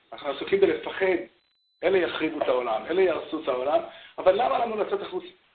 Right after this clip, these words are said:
בוא, בוא, כמו שהזכרנו את המילים של הזוהר, כנישתא חדא. בוא נעשה כנסת אחת, קבוצה אחת של אנשים שבאמת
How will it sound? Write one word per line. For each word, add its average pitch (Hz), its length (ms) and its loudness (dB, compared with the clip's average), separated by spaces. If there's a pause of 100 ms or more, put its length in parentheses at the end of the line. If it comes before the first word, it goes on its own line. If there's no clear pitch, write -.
(1500)
בוא, 240 160 0
בוא, 214 520 2 (100)
כמו 175 160 -6
שהזכרנו 165 520 -2
את 135 120 -2
המילים 131 480 -2
של 131 140 -4
הזוהר, 117 300 -2
כנישתא - 340 0
חדא. - 300 -2 (800)
בוא 247 100 0
נעשה 240 340 2
כנסת 214 340 0
אחת, 156 340 2
קבוצה 135 320 0
אחת 185 220 0
של 151 120 -2
אנשים 165 440 2 (340)
שבאמת 147 480 2